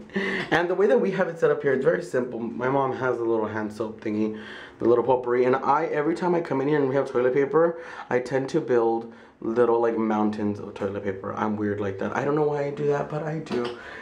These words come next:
It's just fun. And then up there we have those type of lights, which are actually missing a bulb. Our little bathroom, it's very, very simple, nothing too crazy. I know some people have amazingly wild bathrooms. My old bathroom used to be crazy as well, but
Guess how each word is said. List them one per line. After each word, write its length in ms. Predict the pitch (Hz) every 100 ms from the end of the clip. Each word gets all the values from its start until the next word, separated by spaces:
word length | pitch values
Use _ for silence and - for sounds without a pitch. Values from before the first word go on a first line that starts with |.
| -
It's 160 | 117
just 220 | 123 110
fun. 260 | - 113 113
And 240 | 120 120
then 120 | 120 120
up 180 | 110 113
there 160 | 120
we 80 | 117
have 180 | 117 110
those 220 | 113 -
type 220 | - 120
of 80 | 131
lights, 220 | 131 -
which 140 | 117 113
are 60 | -
actually 220 | - 131
missing 360 | 113 104 117 110
a 40 |
bulb. 440 | 107 104 104 104 - - - -
Our 220 | 151 151
little 240 | 131 - - -
bathroom, 420 | 143 131 139 135
it's 140 | 127 127
very, 320 | 131 135 139
very 220 | 139 131
simple, 500 | 131 139 127 131 127
nothing 300 | 123 120 117
too 160 | 117 127
crazy. 580 | - 123 117 120 123 131 - - - -
I 60 | 123
know 80 | 120
some 180 | 120 123
people 200 | 127 120
have 100 | 117
amazingly 540 | 113 117 117 120 113
wild 320 | 107 110 110
bathrooms. 340 | 117 113 117 120
My 160 | 131
old 340 | 143 170 180 156
bathroom 640 | 139 131 131 131 131 - - - - -
used 180 | 123 120
to 60 |
be 120 | 120 120
crazy 420 | - 117 120 -
as 120 | -
well, 160 | 123 113
but 300 | - 113